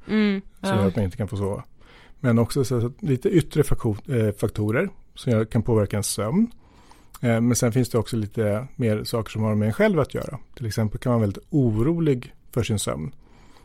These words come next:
Speaker 2: Eh, att man är så här, kanske tankar om att så här, "Om inte jag får sova mina åtta timmar, då kommer jag inte fungera. Eller jag
Speaker 3: Ja.
Speaker 2: måste sova åtta timmar, annars så går det inte." Eller att man ligger där i sängen och så här, börjar bli stressad över att jag inte kan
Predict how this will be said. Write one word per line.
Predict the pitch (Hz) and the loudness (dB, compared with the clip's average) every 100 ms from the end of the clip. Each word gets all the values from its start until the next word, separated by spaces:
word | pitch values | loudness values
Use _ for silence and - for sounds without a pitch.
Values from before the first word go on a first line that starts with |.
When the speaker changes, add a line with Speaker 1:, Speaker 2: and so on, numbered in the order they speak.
| - - | -16 -2
Speaker 2:
Eh, | 117 104 | 2 2
att | 98 | 2
man | 113 | 2
är | 101 | 2
så | 104 | 2
här, | 104 110 | -2 -2
kanske | - 101 | -2 -2
tankar | 104 113 92 110 | 0 0 0 -2
om | 101 | -2
att | 101 | -4
så | 127 | 0
här, | |
"Om | 127 | 2
inte | 110 131 | 4 2
jag | - | 0
får | 107 107 - - - - | -2 -4 -10 -16 -20 -12
sova | - 120 117 | 0 4 6
mina | 123 104 | 6 4
åtta | 95 107 | 0 -4
timmar, | - 98 113 160 - | -4 -2 -4 -6 -8
då | 123 | -8
kommer | - 113 | -2 0
jag | |
inte | 104 - | 0 -4
fungera. | 143 104 127 240 - - | -6 0 0 0 -6 -8
Eller | 127 104 | -2 0
jag | 101 | 2
Speaker 3:
Ja. | 101 | 4
Speaker 2:
måste | 117 175 185 147 | 4 2 -4 -2
sova | 147 127 | 0 0
åtta | 117 131 | 0 -4
timmar, | 127 120 | -2 0
annars | 127 117 110 - | 0 -2 -4 -4
så | 107 113 | -6 -6
går | 110 110 | -4 0
det | 117 | 0
inte." | 107 135 | -2 -6
Eller | 139 | -4
att | 117 | -2
man | 117 | 0
ligger | 117 156 | 2 2
där | 127 | 2
i | |
sängen | 104 113 107 107 | 0 0 0 0
och | 101 | 0
så | |
här, | 104 107 - - - - - | -4 -8 -14 -20 -20 -16 -2
börjar | 117 | 0
bli | 104 | 0
stressad | - - 143 107 - 156 123 | -2 -2 0 0 0 0 0
över | 98 98 | 2 0
att | - | 0
jag | 107 | 0
inte | 98 - | 0 -2
kan | - 104 101 | -8 -4 -4